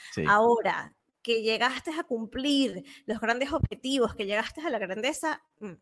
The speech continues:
Speaker 2: te que-, se quedó bastante, bastante corto para lo que sabemos que pudo ser.
Speaker 1: Además, eh, viendo un poco lo que pretendía Neymar a la hora de salir del Barça, que era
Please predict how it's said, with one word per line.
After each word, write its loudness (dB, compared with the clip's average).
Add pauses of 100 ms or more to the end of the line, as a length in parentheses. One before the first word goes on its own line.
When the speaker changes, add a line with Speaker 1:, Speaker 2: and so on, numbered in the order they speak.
(260)
Speaker 2:
te -4
que-, -20
se -4
quedó 2 (400)
bastante, 2
bastante -2
corto 2
para 2
lo 0
que -12
sabemos -2
que -2
pudo -4
ser. -12 (440)
Speaker 1:
Además, 4
eh, 0 (560)
viendo 2
un 4
poco 6
lo 8
que -4
pretendía 2
Neymar 2
a 4
la 4
hora 2
de 0
salir -4
del 0
Barça, 2
que 2
era 2